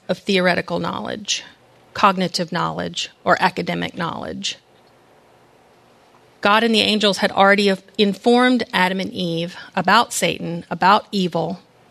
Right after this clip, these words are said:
and about death being the result of sin. The two had already been instructed. They had all the information and facts that they needed. But having mere facts is not what the tree was about.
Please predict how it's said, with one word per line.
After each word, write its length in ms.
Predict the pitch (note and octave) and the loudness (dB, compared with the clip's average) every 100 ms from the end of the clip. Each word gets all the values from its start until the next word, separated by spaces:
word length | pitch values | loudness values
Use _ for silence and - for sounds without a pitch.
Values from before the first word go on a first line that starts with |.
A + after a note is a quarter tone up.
| _ _ | _ _
and 120 | - F#3 | -2 2
about 400 | F#3 F3+ - F#3 | 2 0 -2 2
death 500 | A3+ F#3+ F3+ - - - | 4 4 0 -10 -18 -2
being 420 | G3+ F3 F3 F3 | 0 2 0 -2
the 80 | E3 | -2
result 420 | F3 D#3+ - - | -2 -2 -4 -8
of 100 | F3+ | -6
sin. 500 | - A3+ F3 C#2+ G3+ _ _ _ _ _ _ _ - - - - | -2 0 0 -4 -10 _ _ _ _ _ _ _ -20 -20 -8 -2
The 80 | |
two 240 | F#3+ - B3+ | 2 4 6
had 180 | G#3+ - | 6 4
already 480 | G#3+ A#3 B3+ C4 | 6 8 8 6
been 200 | A3+ A3+ | 6 4
instructed. 760 | G#3+ G#3+ - D#3+ - E3 D3+ F#3 - _ _ _ _ _ | 4 2 2 0 -2 -6 -6 -8 -14 _ _ _ _ _
They 120 | - F3+ | -2 0
had 240 | F3 - - | 0 -2 4
all 200 | B3+ C4 | 6 8
the 140 | B3 | 6
information 800 | G#3+ G#3+ G3+ F3+ F3+ - F3 F#3 - _ _ _ _ | 4 2 0 0 0 -2 -2 -6 -10 _ _ _ _
and 120 | F3+ | -8
facts 560 | - - F#3+ F3+ - - | -6 0 0 0 -4 -4
that 140 | F#3+ F3+ | -4 -4
they 120 | F3+ | -4
needed. 540 | F3+ E3+ D#3+ - G#3 G3 _ _ _ _ _ _ _ - - _ | -4 -4 -4 -6 -10 -12 _ _ _ _ _ _ _ -20 -20 _
But 100 | F3+ | 0
having 380 | G3 G#3 A3 G3+ | 2 2 0 0
mere 220 | G#3+ A3 | 0 0
facts 460 | - B3+ A#3+ - G3 | 2 2 2 0 -4
is 120 | F#3 | 0
not 240 | G3 F#3 | 0 0
what 120 | E3+ | -4
the 80 | F#3 | -8
tree 240 | - F#3 F3 | -6 -6 -4
was 180 | F3 | -4
about. 500 | F#3+ F#3 A#3 - - | -6 0 0 0 -6